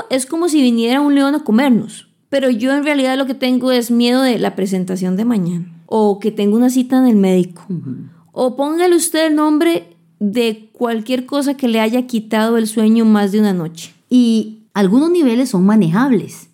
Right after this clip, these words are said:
Speaker 2: Y hay técnicas que vamos a compartir más adelante. Pero hay otros niveles que la gente va a necesitar ayuda profesional, porque ya quedan incapacitados de relacionarse, de seguir adelante con sus vidas.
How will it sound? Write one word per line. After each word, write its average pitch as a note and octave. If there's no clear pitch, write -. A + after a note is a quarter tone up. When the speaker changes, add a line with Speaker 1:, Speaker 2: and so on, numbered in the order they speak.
Speaker 2:
Y G3
hay F3
técnicas G#3+
que D3
vamos D3
a E3
compartir C3+
más C#3+
adelante. F#3
Pero G#3+
hay G#3+
otros B3+
niveles C4
que -
la D#3+
gente D#3+
va E3+
a E3
necesitar D3+
ayuda D3
profesional, C#3
porque D#3
ya D3
quedan D#3+
incapacitados D#3+
de D3
relacionarse, G3
de C#3+
seguir D3
adelante D#3
con D#3
sus C3
vidas. C#3